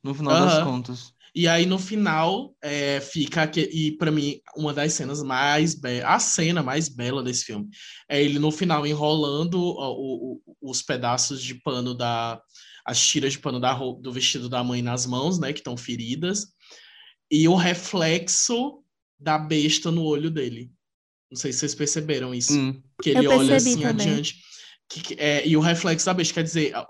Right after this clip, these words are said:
Speaker 2: tudo aquilo, todo aquele trauma, todo aquele rolê não foi embora. Mas, tipo, ele não tem mais
Speaker 3: Sim.
Speaker 2: medo. Tipo, ele não tem
Speaker 3: Aham.
Speaker 2: medo.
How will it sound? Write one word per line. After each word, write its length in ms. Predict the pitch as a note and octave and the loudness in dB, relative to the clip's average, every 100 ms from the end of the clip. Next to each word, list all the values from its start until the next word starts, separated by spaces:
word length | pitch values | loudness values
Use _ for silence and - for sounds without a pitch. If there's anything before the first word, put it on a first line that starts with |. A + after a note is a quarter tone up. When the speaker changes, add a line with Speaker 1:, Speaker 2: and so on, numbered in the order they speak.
| - _ _ _ | -14 _ _ _
Speaker 2:
tudo 260 | A3 A3+ G#3+ | 0 4 4
aquilo, 300 | G#3 G3+ E3+ | 4 2 0
todo 220 | F3+ F3+ | 0 2
aquele 220 | A3+ G3 | 2 2
trauma, 440 | G3+ F3+ C#3 C#3 C#3+ | 0 2 2 2 -2
todo 180 | E3 F#3 | -4 -4
aquele 200 | A3+ G#3+ | -2 0
rolê 280 | F#3+ D3+ D3+ | 2 2 2
não 120 | E3 | 0
foi 180 | F3 E3 | -2 0
embora. 500 | G#3 C4 D#3 B2+ B2 _ _ _ - | 2 4 2 -2 -10 _ _ _ -10
Mas, 240 | A#2 C3 | -4 -2
tipo, 160 | - E3 | -2 -2
ele 100 | C#3+ | -2
não 140 | C#3 | -2
tem 140 | D#3 E3+ | 0 2
mais 200 | F3 A3 | 4 4
Speaker 3:
Sim. 60 | |
Speaker 2:
medo. 460 | G#3+ F3+ C#3+ C#3 - _ _ _ _ _ _ | 2 2 0 -6 -12 _ _ _ _ _ _
Tipo, 180 | - - | -10 -4
ele 80 | D3 | 0
não 140 | D#4 | 0
tem 120 | - E3+ | 4 4
Speaker 3:
Aham. 80 | |
Speaker 2:
medo. 400 | G#3 G3 D#3+ E3 | 6 4 2 -2